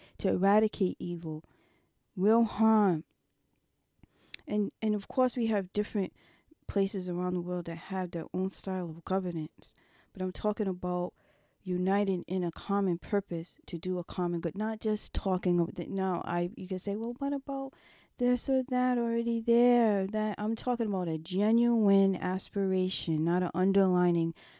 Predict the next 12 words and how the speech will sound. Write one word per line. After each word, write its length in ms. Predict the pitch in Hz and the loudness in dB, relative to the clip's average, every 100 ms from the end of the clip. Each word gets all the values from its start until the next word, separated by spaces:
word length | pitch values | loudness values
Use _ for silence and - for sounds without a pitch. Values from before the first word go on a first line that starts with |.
| _ | _
bait 220 | 180 185 | 6 6
and 100 | 175 | 4
switch. 540 | 170 - 180 165 - - | -2 0 2 2 -2 -2
I'm 140 | 185 175 | 0 2
talking 400 | 196 190 202 190 | 2 2 2 0
about 460 | 175 175 160 165 - | 0 0 -2 -4 -4
a, 40 | |
a 40 | 165 | -2
real 480 | 165 185 202 202 | 2 4 6 6
deal 600 | 196 180 180 175 170 165 - _ _ _ _ | 2 2 4 6 4 2 -2 _ _ _ _
unified 760 | 180 190 190 190 180 175 170 - | 4 6 8 6 2 2 0 0
effort 440 | 170 170 165 156 | -2 -2 -4 -6